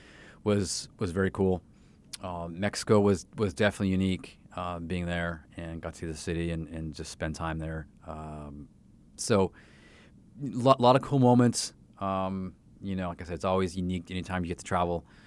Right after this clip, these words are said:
um, with, with the club, see new cities, engage with, um, you know, my counterparts in other cities. It's, it's, it's a lot of fun. Um, and like I said, it's just, I'm, I'm very lucky to do what I get to do. And,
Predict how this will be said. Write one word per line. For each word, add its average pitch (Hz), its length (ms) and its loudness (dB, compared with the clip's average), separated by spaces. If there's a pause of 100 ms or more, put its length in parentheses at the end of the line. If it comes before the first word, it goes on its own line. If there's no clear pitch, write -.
(260)
um, 82 320 -10
with, - 340 -10
with - 100 -12
the - 60 -16
club, 110 340 -2 (120)
see - 240 -10
new 85 100 -6
cities, 90 460 -6 (500)
engage 82 400 -4
with, 82 360 -8
um, 80 560 -6 (200)
you 85 100 -10
know, 78 300 -10
my 80 140 -8
counterparts 82 580 -6
in 82 60 -8
other 78 120 -8
cities. 82 400 -6
It's, - 300 -14
it's, - 220 -18 (180)
it's - 100 -20
a 85 40 -18
lot 85 140 -2
of 80 60 -10
fun. 85 420 -4 (280)
Um, 78 460 -12 (480)
and 82 160 -10
like 80 140 -10
I - 40 -10
said, 82 180 -6
it's - 120 -12
just, - 340 -12
I'm, 92 320 -4
I'm 95 180 -2
very 104 260 8
lucky 90 480 -2
to 90 120 -6
do 92 260 0
what 90 120 -2
I 85 100 0
get 85 180 -4
to 85 80 -12
do. 87 360 -4 (460)
And, 80 440 -8